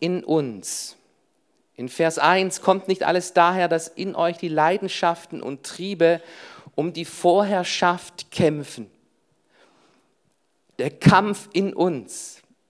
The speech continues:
Und das ist etwas, wo jeden Tag aufs Neue geschieht. Weißt du das?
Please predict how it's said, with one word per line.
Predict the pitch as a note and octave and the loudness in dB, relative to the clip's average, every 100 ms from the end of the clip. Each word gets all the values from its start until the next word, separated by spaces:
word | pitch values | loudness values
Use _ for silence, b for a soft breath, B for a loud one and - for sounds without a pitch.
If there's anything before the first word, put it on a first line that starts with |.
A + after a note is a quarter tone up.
| _ | _
Und | D3+ F#3+ | 4 6
das | - | 4
ist | A#3 | 2
etwas, | - - G#3 A3+ A3+ - B B B - | 0 4 6 6 4 -10 B B B 2
wo | E3 | 4
jeden | D#3+ D3+ F#3+ B3 A#3+ B3 B3 | 4 2 2 2 0 -6 -6
Tag | - D#3+ F3 - - | -2 0 0 -2 -2
aufs | C3+ - - C3 | -2 -2 -8 0
Neue | B2+ D3+ E3+ E3 - _ - | 2 4 2 0 -6 _ -14
geschieht. | C#3+ - D3 A2+ - | -10 -6 -6 -6 -4
Weißt | A2 B2+ - | -2 -2 -2
du | C#3+ | -2
das? | D#3+ - | -2 -6